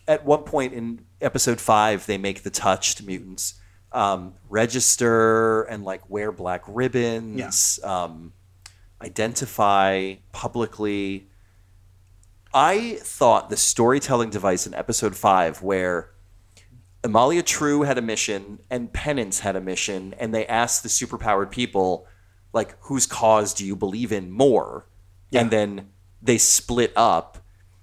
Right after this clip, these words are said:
Speaker 1: Um, Penance had a team to go try to save Malady, the evil mutant, from her public execution, for, in, like, a very mutant rights kind of, kind of play.
Speaker 2: Mm-hmm.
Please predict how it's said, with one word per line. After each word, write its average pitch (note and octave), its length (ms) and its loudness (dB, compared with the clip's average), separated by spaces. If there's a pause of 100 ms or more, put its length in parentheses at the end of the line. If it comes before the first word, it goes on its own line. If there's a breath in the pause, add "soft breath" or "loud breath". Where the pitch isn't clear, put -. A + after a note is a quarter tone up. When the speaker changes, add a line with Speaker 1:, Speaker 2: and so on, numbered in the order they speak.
(280)
Speaker 1:
Um, F#2+ 440 0 (180)
Penance C3 360 0
had A#2+ 120 0
a A2 60 0
team G#2+ 360 -2
to G#2+ 100 -6
go A2+ 120 4
try G#2+ 180 0
to G2 80 -2
save G2 560 0 (200)
Malady, G#2 680 0
the G2+ 240 -8
evil G#2+ 220 -2
mutant, G2 520 -8
from G2+ 200 -4
her F#2 100 -6
public F2+ 320 -4
execution, D#2+ 800 -4 (800)
for, D#3+ 240 2
in, F3 120 6
like, D3 160 4
a C#3+ 40 -4
very C3+ 220 4
mutant A#2+ 400 -4
rights A2+ 340 2
kind G2+ 200 -6
of, - 300 -6
kind G#2 160 -4
of - 80 -6
play. E2+ 420 2
Speaker 2:
Mm-hmm. A#2 340 -6